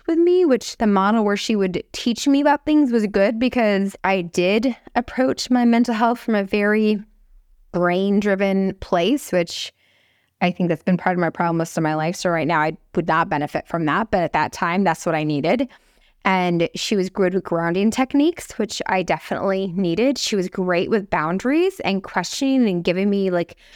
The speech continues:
new perspective on things. She was so valuable. And so she was great. Right now, I love somebody who would, like, specialize in internal family systems.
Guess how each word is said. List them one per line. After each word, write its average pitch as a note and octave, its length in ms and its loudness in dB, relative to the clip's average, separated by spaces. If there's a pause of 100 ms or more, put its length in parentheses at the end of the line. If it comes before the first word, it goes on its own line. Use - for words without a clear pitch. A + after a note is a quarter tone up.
(120)
new F#3 140 0
perspective - 600 -4
on B3 160 2
things. D#4+ 460 2
She E4+ 140 2
was E4 100 0
so F4 160 2
valuable. B3 560 4 (400)
And C4 220 4
so C4 560 4 (760)
she - 180 0
was D4+ 100 4
great. E4+ 540 -2 (340)
Right A#3+ 300 0
now, A#3+ 400 4
I G3 100 2
love G3 220 0
somebody G#3+ 320 0
who A3 160 0
would, G3 180 0
like, F#3+ 320 0 (440)
specialize F#3 460 -2
in G#3+ 60 0
internal A3 320 0
family A#3+ 320 4
systems. A#3 800 -4